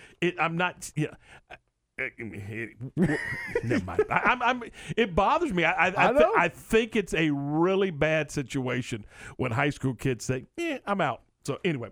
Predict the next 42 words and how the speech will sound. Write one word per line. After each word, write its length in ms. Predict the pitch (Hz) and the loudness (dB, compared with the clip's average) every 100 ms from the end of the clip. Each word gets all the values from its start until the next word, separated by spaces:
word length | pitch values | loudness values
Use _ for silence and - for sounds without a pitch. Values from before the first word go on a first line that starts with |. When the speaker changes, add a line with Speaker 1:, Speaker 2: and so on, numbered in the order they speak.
| - - - | -12 -14 -6
Speaker 1:
so 180 | - 269 | 4 4
congratulations 880 | 262 226 240 330 339 254 277 311 285 | 4 0 2 0 0 2 2 0 -2
to 60 | 240 | 2
the 100 | 196 | 4
Rangers. 500 | 190 302 214 185 - - 139 | 4 2 0 -2 -2 -10 0
They 220 | 156 349 | 2 2
go 180 | 381 349 | 2 2
get 220 | 240 185 | 0 -2
swept 420 | - 214 233 254 | -2 2 2 2
in 120 | 175 147 | -2 0
Houston, 480 | 220 254 - 320 - _ - | 0 0 -2 -2 -6 _ 2
then 100 | 220 | 4
they 80 | 214 | 4
come 260 | - 254 | 2 2
home 300 | 220 262 233 233 | 4 4 4 2
and 160 | 226 - | -2 0
sweep 300 | 262 220 - | 0 0 0
Houston. 400 | 135 117 - - - | -2 -2 -8 -14 -4
Go 180 | 165 240 | 2 2
figure. 460 | - 202 151 104 - _ - | 4 2 2 -2 -8 _ 4
Speaker 2:
I 160 | 311 | 6
love 240 | 247 202 135 | 6 4 2
the 100 | 160 | -2
series. 380 | 143 123 123 | -2 -2 0
I, 140 | 180 220 | 2 4
I 180 | 180 220 | 6 4
was 180 | 220 208 | 6 4
able 200 | 208 190 | 4 2
to, 360 | 185 175 151 139 156 | 2 2 2 -2 -4
was 160 | 147 | -4
it 60 | 127 | -4
Friday 380 | - 196 247 220 | 2 6 6 4
night? 340 | 180 156 160 | 4 4 0
I 120 | 143 | -2
flip 280 | 135 170 180 | 0 2 2
over 320 | 156 147 139 147 | 2 4 4 2
and 100 | 139 | 2
it's 220 | 139 143 | 2 2
in 100 | 139 | 0
the 80 | 120 | 2
tenth 300 | 170 175 135 | 2 2 2
inning, 340 | 120 113 | 0 -2